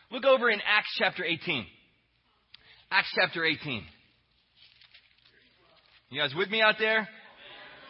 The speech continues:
Acts eighteen, we find in verse nine, Paul had gone into the city of Corinth to preach, and there was, you know, some opposition. The Jews were opposing Paul. They had become abusive, it says in verse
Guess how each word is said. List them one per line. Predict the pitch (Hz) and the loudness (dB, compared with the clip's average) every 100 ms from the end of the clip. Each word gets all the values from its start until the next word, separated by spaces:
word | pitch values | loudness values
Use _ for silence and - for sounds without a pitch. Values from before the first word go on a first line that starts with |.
| - - - | -20 -20 -4
Acts | 196 233 240 | 0 2 4
eighteen, | 233 - 226 226 175 170 - _ _ - 156 | 2 2 0 0 0 -4 -12 _ _ -16 -10
we | 170 | -4
find | 208 214 214 | 0 0 0
in | 185 | -2
verse | 190 196 175 | -2 -4 -2
nine, | 185 170 139 143 - - - | 2 4 2 0 -8 -20 -6
Paul | 226 254 | 0 2
had | 233 180 | 2 0
gone | 214 220 | 2 2
into | 208 | 0
the | 196 226 | -6 -4
city | 214 | -2
of | 180 - | -2 -2
Corinth | 214 220 214 175 | -2 -2 -2 -6
to | - | -10
preach, | 214 220 220 - - - _ - - - - | -6 -4 -4 -6 -10 -12 _ -20 -20 -10 -2
and | 165 165 160 160 - - _ _ _ _ _ _ - - | 2 4 4 0 -6 -20 _ _ _ _ _ _ -20 -10
there | 160 | -4
was, | 190 - - | -4 -4 -8
you | 185 | -4
know, | 185 175 | 0 0
some | - 196 | 0 0
opposition. | 202 226 185 135 233 - 160 - 120 | 2 2 -2 -2 -2 0 -2 -4 -12
The | |
Jews | 139 135 240 226 180 | -8 -2 0 0 0
were | |
opposing | 170 - 220 226 185 175 | -2 0 -4 -2 -4 -4
Paul. | 170 147 120 - - | 0 0 0 -6 -6
They | 190 | -4
had | |
become | 180 208 208 | -4 -2 -2
abusive, | 151 175 226 202 | -2 -4 -4 -4
it | 165 - | -6 -2
says | 170 151 | -2 -2
in | 147 | -6
verse | 160 | -6